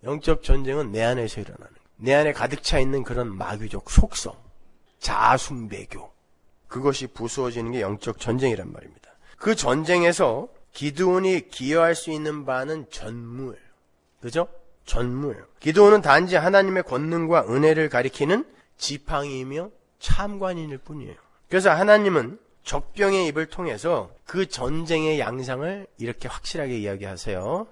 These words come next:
본문 십사 절. 그 동무가 대답하여 가로되 이는 다른 것이 아니라 이스라엘 사람 요아스의 아들 기드온의 칼날이라.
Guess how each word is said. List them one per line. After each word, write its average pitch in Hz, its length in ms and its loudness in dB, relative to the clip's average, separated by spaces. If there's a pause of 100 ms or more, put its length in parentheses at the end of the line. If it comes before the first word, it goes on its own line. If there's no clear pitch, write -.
본문 107 260 -12
십사 - 360 -4
절. - 100 -16 (120)
그 131 120 -8
동무가 143 360 0
대답하여 127 440 -2
가로되 120 400 -4 (160)
이는 139 260 -4
다른 120 280 -4
것이 117 180 -6
아니라 120 280 -2
이스라엘 151 460 0
사람 151 280 -2
요아스의 139 580 0
아들 135 220 -2
기드온의 120 440 -10
칼날이라. - 460 -12